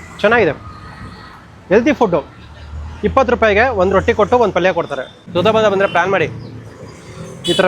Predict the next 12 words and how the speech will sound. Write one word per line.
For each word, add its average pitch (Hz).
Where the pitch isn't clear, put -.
ವೆಜ್ 175
ವೀಡಿಯೋಗಳಿಗೆ 196
ಸಪೋರ್ಟ್ 190
ಮಾಡಿ. 156
<laughs> -
ನಾನ್ 190
ವೆಜ್ 220
ಹಾಕ್ತೀಯ, 214
ವೆಜ್ 185
ಹಾಕಲ್ಲ 202
ಅಂತಿದ್ರಲ್ಲ, 180
ಹಾಕಿದ್ದೀನಿ. 175